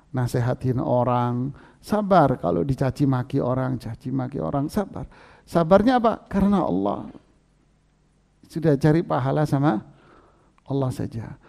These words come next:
Sudah orang yang mencaci maki, meng-, menghina, biar Allah yang membalas mereka nanti. Ini makna li huruf lam. Kemudian di sini disebutkan wali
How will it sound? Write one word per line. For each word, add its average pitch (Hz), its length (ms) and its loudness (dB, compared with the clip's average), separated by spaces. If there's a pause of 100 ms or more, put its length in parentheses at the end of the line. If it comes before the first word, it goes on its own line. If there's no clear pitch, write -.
(160)
Sudah 170 340 0
orang 180 300 6
yang 175 160 6
mencaci 165 400 2
maki, 160 320 2
meng-, 151 400 2
menghina, 165 560 2 (320)
biar 151 240 2
Allah 143 400 2
yang 127 80 -2
membalas 123 480 -2
mereka 117 400 -8
nanti. - 400 -14 (2000)
Ini 180 220 2
makna 170 680 0
li 240 400 6
huruf 147 400 2
lam. 123 480 -2 (2750)
Kemudian 240 640 12 (560)
di 180 80 4
sini 208 240 8
disebutkan 240 880 6
wali 214 560 8